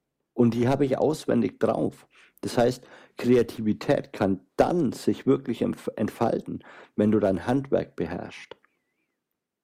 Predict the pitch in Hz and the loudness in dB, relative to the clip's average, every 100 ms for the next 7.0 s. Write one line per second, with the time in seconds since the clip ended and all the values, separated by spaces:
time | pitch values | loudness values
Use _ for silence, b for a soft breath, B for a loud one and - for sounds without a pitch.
0 | _ _ _ _ _ _ - 120 143 135 | _ _ _ _ _ _ 2 4 4 2
1 | 117 127 131 127 113 139 135 131 - B | 2 2 2 0 2 2 2 0 -6 B
2 | B B B 110 110 107 110 104 - - | B B B 2 4 4 2 0 -6 -2
3 | 135 135 113 120 117 113 110 - 101 92 | -2 0 0 2 2 0 -2 0 0 0
4 | 104 117 139 127 117 113 - 151 160 - | 0 2 4 2 2 0 0 -2 -2 -4
5 | 131 - 120 117 110 - 147 - 90 - | -4 0 0 0 -2 -2 -2 -2 -4 -2
6 | - 87 - 92 92 90 92 92 110 - | -2 -2 -2 -2 -2 -2 -2 -2 -2 -6